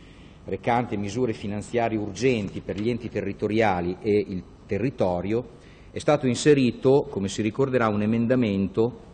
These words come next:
che stabilisce appunto la proroga delle concessioni in essere fino alla revisione della materia.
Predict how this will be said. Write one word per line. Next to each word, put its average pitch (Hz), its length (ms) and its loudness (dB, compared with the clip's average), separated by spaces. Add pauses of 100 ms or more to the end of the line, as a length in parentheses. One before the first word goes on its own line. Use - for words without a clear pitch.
che - 80 -4
stabilisce 123 540 0
appunto 117 400 -2
la 98 100 2
proroga 98 520 4
delle 92 140 -2
concessioni 110 600 -4
in 127 80 0
essere 92 400 -2
fino 117 260 -4
alla 98 160 2
revisione 101 720 0
della 95 180 -2
materia. 73 580 -6